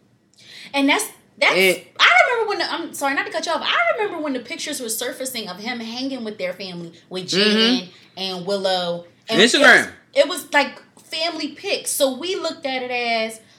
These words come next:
Speaker 1: "Oh, I mean, he's a family friend now all of a sudden. That's what's up." Like, that, and not to say that they should have been, shouldn't have been posting, like, you know, family vibes, but it's just weird to go from that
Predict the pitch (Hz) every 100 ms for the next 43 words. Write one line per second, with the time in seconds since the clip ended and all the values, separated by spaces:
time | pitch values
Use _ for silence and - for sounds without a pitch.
0 | - 466 539 523 523 523 508 269 320 339
1 | 339 - 370 349 349 349 381 285 214 185
2 | 190 202 208 220 202 247 480 - 277 196
3 | 247 - _ _ _ _ _ 262 262 -
4 | 262 - 262 302 381 403 403 330 285 269
5 | 233 - 302 - 320 233 208 208 196 190
6 | 190 _ _ _ _ _ _ _ - -
7 | 370 339 269 226 214 196 190 190 185 185
8 | 170 170 - 196 196 170 - 175 175 165
9 | 170 170 170 175 - 226 247 - 269 196
10 | 226 277 277 262 247 226 220 214 208 185
11 | 202 233 202